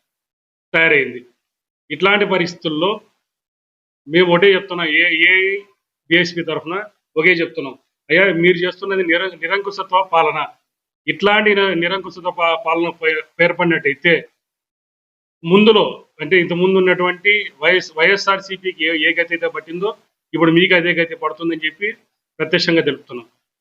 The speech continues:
ఇంకోటి ఏంటంటే ప్రజలు ప్రతి ఒక్కటి గమనిస్తూనే ఉన్నారు, హండ్రెడ్ పర్సెంట్ గమనిస్తారు. ఎవరైతే పొరపాట్లు చేస్తున్నారో అది ఏ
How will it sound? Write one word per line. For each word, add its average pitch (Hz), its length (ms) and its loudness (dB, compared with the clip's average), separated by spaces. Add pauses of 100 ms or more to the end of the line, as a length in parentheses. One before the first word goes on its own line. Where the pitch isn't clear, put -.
ఇంకోటి 196 260 4
ఏంటంటే 202 260 0
ప్రజలు 202 360 -2
ప్రతి 185 240 -4
ఒక్కటి 180 260 -6
గమనిస్తూనే 180 440 -4
ఉన్నారు, 170 340 -2 (360)
హండ్రెడ్ 202 220 0
పర్సెంట్ 180 300 -6
గమనిస్తారు. 165 520 -4 (640)
ఎవరైతే 196 380 4
పొరపాట్లు 202 540 0
చేస్తున్నారో 196 440 -6 (200)
అది 165 140 -2 (160)
ఏ 185 140 4